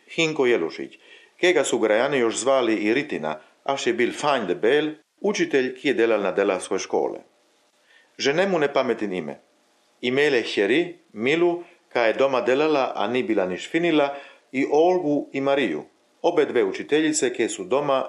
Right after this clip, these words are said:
v grade finile školu. Puno su oba dve čekale dokle su dobile službu.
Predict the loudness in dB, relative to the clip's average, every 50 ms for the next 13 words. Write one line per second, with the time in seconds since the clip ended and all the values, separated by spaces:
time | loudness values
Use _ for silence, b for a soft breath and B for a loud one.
0 | -6 -6 -6 -4 0 0 0 0 0 0 -2 -4 -6 -6 -8 -8 -8 -8 -10 -10
1 | -12 -10 -6 -4 -4 -4 -6 -8 -12 -20 _ _ _ _ _ _ b b b b
2 | b b b b b b b _ _ 0 0 2 2 2 2 2 2 2 0 -2
3 | -2 -2 0 2 2 0 0 0 0 0 0 2 0 -2 0 0 0 0 0 0
4 | 0 -2 -2 -2 -4 -4 -4 -4 -4 -4 -4 -4 -2 -2 -2 -4 -2 -2 -2 -2
5 | -2 -6 -12 -18 -20